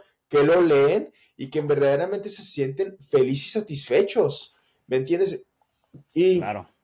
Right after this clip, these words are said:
Speaker 1: verdaderamente yo te quiero preguntar esto, ¿cuántos años tienes?
Speaker 2: Ujú.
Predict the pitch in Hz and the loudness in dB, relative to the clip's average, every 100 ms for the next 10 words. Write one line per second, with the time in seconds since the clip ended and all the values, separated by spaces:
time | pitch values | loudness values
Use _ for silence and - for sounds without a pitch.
0 | _ _ _ - 143 170 185 202 226 233 | _ _ _ -8 2 4 6 4 4 0
1 | 233 233 233 233 226 226 165 143 170 185 | -2 -4 -2 0 2 2 -2 -2 -2 -2
2 | 143 - 98 - - - _ _ _ _ | -2 -8 -8 -10 -20 -20 _ _ _ _
3 | - 254 226 233 220 214 151 101 - - | -12 -8 -2 4 4 4 -2 -2 -8 -12
4 | 117 160 | -10 -10